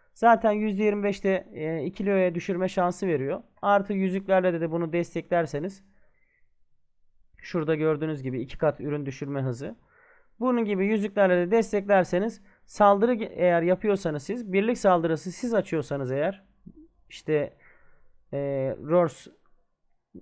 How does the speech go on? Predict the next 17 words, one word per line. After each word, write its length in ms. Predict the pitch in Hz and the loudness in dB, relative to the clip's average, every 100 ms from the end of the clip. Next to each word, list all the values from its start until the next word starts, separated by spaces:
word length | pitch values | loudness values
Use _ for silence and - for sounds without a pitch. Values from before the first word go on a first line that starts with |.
| - - | -16 2
Rors'la 360 | 190 175 - | 2 2 0
alakalı 420 | 139 131 123 131 123 | 0 0 0 -2 -2
diyeyim. 160 | 123 | -4
Tam 240 | 127 160 156 | -4 -4 0
da 80 | |
adını 320 | 151 160 156 - | 0 0 -2 -6
o-, 320 | - 143 - | -8 -8 -4
an-, 220 | 165 160 - | -4 -4 -10
okuyamadım 580 | 143 - 165 147 170 175 | -10 -4 -2 -2 -2 -2
da. 200 | 120 - - _ | -4 -6 -20 _
Bu 100 | 220 | 2
arkadaş 460 | 233 202 202 185 180 | 4 4 4 2 2
gibi 160 | 165 165 | -2 2
eğer 240 | 160 156 | 2 2
birlik 220 | 190 185 | 0 0
saldırısı 440 | - 160 147 151 185 | 0 0 0 -2 -2
açıyorsanız, 640 | 190 175 - 143 190 - | -2 -4 -4 -6 -6 -8